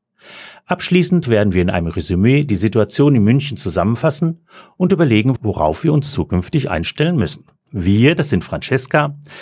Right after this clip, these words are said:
Linda Dahm und ich, Mike Große-Hering, und wir freuen uns, dass ihr hier zuhört. Francesca, magst du den Anfang machen und dich vorstellen?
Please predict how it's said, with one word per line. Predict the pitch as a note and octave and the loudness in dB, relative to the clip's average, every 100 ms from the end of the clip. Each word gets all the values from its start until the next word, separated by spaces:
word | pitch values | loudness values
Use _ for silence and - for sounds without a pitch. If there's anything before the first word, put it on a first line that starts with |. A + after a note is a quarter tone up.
| - - | -20 -4
Linda | D#3+ F#3+ F3+ | 2 4 2
Dahm | E3+ A2 B2+ C3 | 2 0 0 -2
und | F3+ E3 | -2 -2
ich, | - - - | -4 -8 -4
Mike | F#2 F#2+ - | -4 -4 -4
Große-Hering, | B2+ - C#3 A2 D#2+ D#2+ - | -4 -2 -2 -2 -2 -10 -6
und | A#2 F#2+ | -4 -4
wir | F2 | -6
freuen | - D#2 E2+ | -8 -8 -4
uns, | G#2 B2 - | -4 -4 -6
dass | - D3 | -4 -4
ihr | F#2+ | -6
hier | - - | -8 -4
zuhört. | G#2 D#2 - - _ _ _ _ - | -4 -4 -8 -14 _ _ _ _ -4
Francesca, | G3+ F#3+ B2 - - - - | -2 0 -2 -2 -8 -10 -6
magst | D#3+ E3 - | -4 -2 -2
du | |
den | G3 D3 | 0 0
Anfang | D3 D#3+ E3 | -2 -2 0
machen | D3 D3 D3+ - _ | -2 -2 -6 -12 _
und | F#3 G3+ | -4 -4
dich | F#3+ | -4
vorstellen? | D2 - - | -10 -10 -18